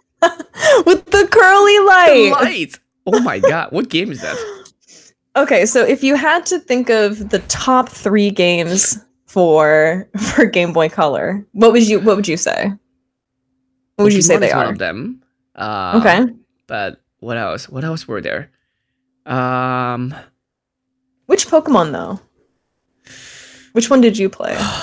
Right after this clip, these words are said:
Speaker 1: When you say
Speaker 2: What's
Speaker 1: po-,
Speaker 2: the
Speaker 1: so,
Speaker 2: superior
Speaker 1: so,
Speaker 2: one?
Speaker 1: so this is different, okay? I was talking to other nerd friends too. My Pokemon's is different than your Pokemon. Not saying better
Speaker 2: Yeah.
Speaker 1: or worse, but, but mine's different.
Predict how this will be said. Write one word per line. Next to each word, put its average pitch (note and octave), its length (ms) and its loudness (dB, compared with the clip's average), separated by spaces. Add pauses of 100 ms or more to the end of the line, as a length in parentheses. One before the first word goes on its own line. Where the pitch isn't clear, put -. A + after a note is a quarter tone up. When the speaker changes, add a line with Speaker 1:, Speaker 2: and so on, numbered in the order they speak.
(420)
Speaker 1:
When - 80 -12
you B2+ 60 -6
say C3+ 240 -8
Speaker 2:
What's C4 160 2
Speaker 1:
po-, - 60 0
Speaker 2:
the C#4 60 4
Speaker 1:
so, - 160 4
Speaker 2:
superior A#3 520 6
Speaker 1:
so, D3 80 6
Speaker 2:
one? F3+ 320 0
Speaker 1:
so A3 200 -4
this C4+ 280 -6
is C4+ 100 -4
different, - 420 -8
okay? B2+ 360 -4
I B2+ 140 -4
was D3+ 140 -6
talking C#3+ 280 -6
to C3 80 -4
other A#2+ 240 -4
nerd A2+ 260 -8
friends A2+ 340 -8
too. C3 420 -6
My D3+ 260 -4
Pokemon's D#3 480 -6
is - 80 -12
different A#2 400 -8
than D2+ 40 -14
your A#2+ 240 -6
Pokemon. - 720 -16
Not D#3 160 -8
saying E3 180 -6
better D3 300 -4
Speaker 2:
Yeah. B2+ 120 -6
Speaker 1:
or - 40 -2
worse, B2 160 -6
but, - 300 -20
but G2 100 -6
mine's E3 300 -6
different. - 480 -10